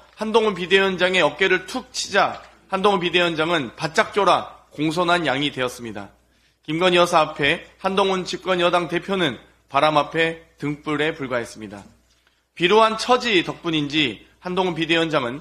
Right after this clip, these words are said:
어제 갑자기 자신이 김건희 여사 사과를 얘기한 적 없다고 밝혔고 인유한 전 혁신위원장은 뜬금없이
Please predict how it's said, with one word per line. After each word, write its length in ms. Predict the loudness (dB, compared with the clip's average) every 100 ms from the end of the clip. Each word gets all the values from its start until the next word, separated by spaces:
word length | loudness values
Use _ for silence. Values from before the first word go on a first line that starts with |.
| -6
어제 240 | -2 0
갑자기 640 | 0 -2 0 0 2 -2 -4 _ _ _ -6
자신이 440 | -2 0 2 0
김건희 360 | 0 0 2 2
여사 320 | 2 4 2
사과를 520 | 2 2 4 2 0
얘기한 320 | 0 0 -2
적 140 | 0 0
없다고 400 | 0 0 0 0
밝혔고 600 | -4 -6 -10 -10 -10 -12 _ _ _
인유한 440 | -4 2 2 2
전 180 | 2 0
혁신위원장은 800 | -2 -4 -4 -2 0 0 -2 -4 -14 _ _
뜬금없이 760 | -6 -2 2 0 0 -6 -6